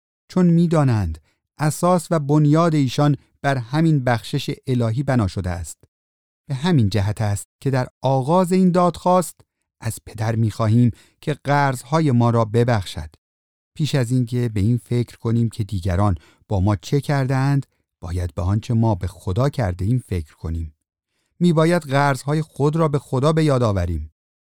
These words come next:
اگر گوییم که گناه نداریم، خود را گمراه می‌کنیم و راستی در ما نیست. اگر به گناهان خود اعتراف کنیم، او امین و عادل است تا گناهان ما را بیامرزد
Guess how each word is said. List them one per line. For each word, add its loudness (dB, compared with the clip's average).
اگر 2
گوییم 2
که -2
گناه 2
نداریم، 2
خود -8
را 2
گمراه 2
می‌کنیم 2
و -2
راستی 0
در 0
ما 2
نیست. -2
اگر 2
به 0
گناهان 2
خود -2
اعتراف 2
کنیم، 2
او -6
امین 2
و 2
عادل -2
است -8
تا 0
گناهان 2
ما 2
را 0
بیامرزد -2